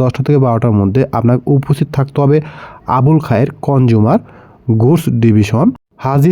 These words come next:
শফিউদ্দিন রোড, রমণী কমিউনিটি সেন্টার সংলগ্ন, বিরামপুর, মাধবদী, নরসিংদী। তিন নম্বর স্থান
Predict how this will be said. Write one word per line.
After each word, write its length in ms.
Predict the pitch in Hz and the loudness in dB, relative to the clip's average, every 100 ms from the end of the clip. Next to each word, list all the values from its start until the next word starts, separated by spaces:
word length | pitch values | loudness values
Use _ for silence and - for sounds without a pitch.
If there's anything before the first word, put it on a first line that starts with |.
| 180 | 0
শফিউদ্দিন 580 | 175 165 175 170 170 156 107 | -2 0 2 2 2 2 2
রোড, 180 | 139 190 - - - - 113 | 0 -2 -10 -20 -20 -6 -2
রমণী 420 | 127 143 143 160 165 143 | 0 2 2 2 0 -2
কমিউনিটি 440 | 135 147 151 160 - | 0 2 2 0 -2
সেন্টার 440 | - 107 101 104 180 - - - - - | -2 0 0 0 -2 -6 -20 -20 -20 -12
সংলগ্ন, 500 | - 120 117 101 110 113 - - - 113 | -4 0 0 0 0 0 0 -6 -10 -2
বিরামপুর, 500 | 117 139 151 143 151 - 123 | 0 2 0 0 0 2 0
মাধবদী, 480 | 113 117 127 127 127 113 | 0 0 0 2 2 2
নরসিংদী। 560 | 101 98 - 95 92 147 - - - - - | 2 -2 -2 0 2 0 -2 -20 -20 -10 0
তিন 140 | 156 160 | 2 2
নম্বর 200 | 156 175 | 2 0
স্থান 160 | 160 | 0